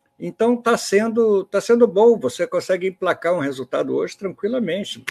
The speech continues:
Você tem alguma dúvida quanto ao marco temporal? Não tenho.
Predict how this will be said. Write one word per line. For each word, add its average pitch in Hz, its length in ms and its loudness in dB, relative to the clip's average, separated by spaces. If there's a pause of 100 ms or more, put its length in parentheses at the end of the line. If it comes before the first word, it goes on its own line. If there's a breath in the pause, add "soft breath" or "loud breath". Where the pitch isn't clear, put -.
Você 135 240 -6
tem 196 140 6
alguma 156 360 4
dúvida 151 360 0
quanto 123 280 -4
ao 123 60 2
marco 123 320 -2
temporal? 113 640 -4 (520)
Não 92 200 -10
tenho. 131 280 -6